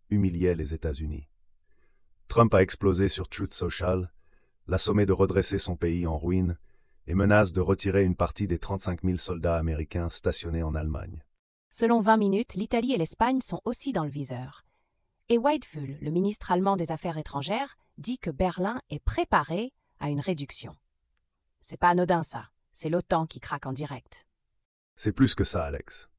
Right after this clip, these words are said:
Speaker 1: C'est la fin d'un cycle ouvert en mille neuf cent quarante-neuf. Quand un chancelier allemand dit publiquement que Washington n'a pas de stratégie et que Washington répond par des menaces de retrait,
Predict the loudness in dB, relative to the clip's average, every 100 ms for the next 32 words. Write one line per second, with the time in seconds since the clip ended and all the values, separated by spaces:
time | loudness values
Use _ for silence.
0 | _ _ _ _ _ 2 2 6 6 6
1 | 4 0 -6 -8 -6 -4 6 6 6 4
2 | 2 2 -2 -6 -6 -8 -6 -8 -10 _
3 | _ _ _ _ _ _ _ _ _ _
4 | _ -2 4 4 6 2 4 6 8 8
5 | 6 4 2 0 0 0 2 4 2 2
6 | 2 2 2 0 4 4 2 0 4 4
7 | 2 -4 -4 -2 -4 -4 -8 -12 _ _
8 | -12 -2 4 4 4 0 0 2 0 0
9 | -2 -2 0 0 2 2 2 2 0 0
10 | -2 -2